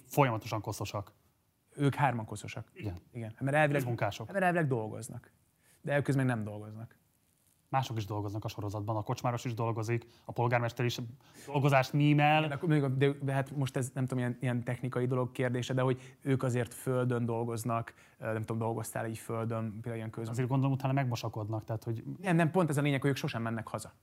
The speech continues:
Speaker 2: Tehát ezek, ezek azok a figurák, hogy nem mennek haza, hanem kocsmában töltik igazából mindennapjukat, és amit miatt koszosak, amiatt, ö,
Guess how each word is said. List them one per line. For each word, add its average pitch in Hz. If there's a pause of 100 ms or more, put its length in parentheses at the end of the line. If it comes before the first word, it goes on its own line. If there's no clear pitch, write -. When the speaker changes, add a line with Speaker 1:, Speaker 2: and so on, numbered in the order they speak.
Speaker 2:
Tehát -
ezek, 135
ezek 135
azok 120
a 120
figurák, 127
hogy 120
nem 131
mennek 127
haza, 123
hanem 127
kocsmában 113
töltik 113
igazából 120
mindennapjukat, 160 (200)
és 180
amit 147
miatt 139
koszosak, 180
amiatt, 151
ö, 139